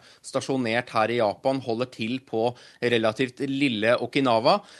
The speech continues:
Det som virkelig har satt sinnen i kok nå, er, eh, drapet på en tjue år gammel lokal japansk jente, gjort av en amerikansk soldat, eh, i april. Dette tok Japans statsminister Abe opp på,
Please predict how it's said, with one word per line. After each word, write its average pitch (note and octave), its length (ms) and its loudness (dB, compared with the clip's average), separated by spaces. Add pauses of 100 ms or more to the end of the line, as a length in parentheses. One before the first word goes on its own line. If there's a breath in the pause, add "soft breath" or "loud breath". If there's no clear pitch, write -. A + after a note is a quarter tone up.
Det B2 120 2
som D3+ 220 -2
virkelig B2 300 0
har C3 80 2
satt C3+ 200 -6
sinnen A2 460 -4
i C3 60 -6
kok B2+ 340 -8
nå, C3+ 240 0
er, B2 320 2
eh, B2 380 2
drapet A2+ 580 -2
på A2 240 0
en B2+ 160 -2
tjue G#2 400 -4
år - 20 -4
gammel A2+ 460 -2
lokal A2 320 -4
japansk A2+ 480 -4
jente, C3+ 400 -4
gjort A2+ 240 -8
av G#2 160 -2
en A#2+ 160 -4 (320 loud breath)
amerikansk B2+ 540 0
soldat, B2+ 600 0
eh, B2+ 240 2
i A#2 220 -4
april. F3+ 440 -2 (280 loud breath)
Dette D3 240 0
tok C#3 300 -6
Japans B2+ 500 -2
statsminister A#2 760 -4
Abe A2+ 300 2
opp B2+ 300 -4 (120)
på, A#2 140 -4